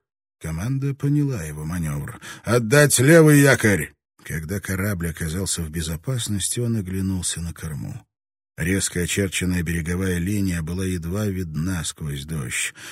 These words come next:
Он оглядел море и прикинул свои возможности. Португальский журнал внизу, в полузатопленном трюме. «Я могу довести судно до Осаки.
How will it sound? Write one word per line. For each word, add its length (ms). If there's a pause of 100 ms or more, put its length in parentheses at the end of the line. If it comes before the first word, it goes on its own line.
(280)
Он 160
оглядел 500
море 520 (320)
и 140
прикинул 640
свои 360
возможности. 1000 (420)
Португальский 720
журнал 460
внизу, 500
в 80
полузатопленном 840
трюме. 520 (540)
«Я 260
могу 380
довести 540
судно 420
до 240
Осаки. 460